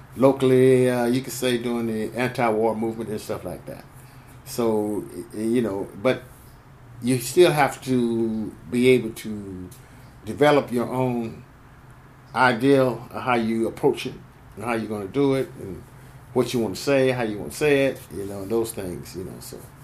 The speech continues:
yeah. And then you, and that doesn't come from isolation from what the people are saying.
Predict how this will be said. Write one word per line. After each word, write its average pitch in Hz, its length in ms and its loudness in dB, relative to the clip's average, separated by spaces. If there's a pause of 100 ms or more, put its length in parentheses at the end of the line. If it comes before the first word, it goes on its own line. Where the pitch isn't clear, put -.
(400)
yeah. 80 80 -16 (320)
And 151 100 -2
then 214 160 2
you, 208 80 6
and 185 480 4
that 185 160 6
doesn't 170 300 6
come 165 260 2
from 151 140 -2
isolation 160 1040 2 (680)
from 156 500 2 (1600)
what 151 180 -4
the - 60 -14
people 220 340 -2
are 90 40 -10
saying. - 340 -14